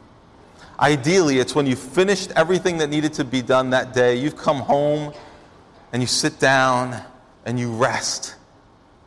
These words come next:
and you eat. And I believe that that's something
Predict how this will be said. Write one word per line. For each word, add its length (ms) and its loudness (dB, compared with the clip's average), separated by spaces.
and 140 -12
you 160 -10
eat. 340 -14
And 100 0
I 60 4
believe 340 2
that 140 2
that's 180 2
something 680 -2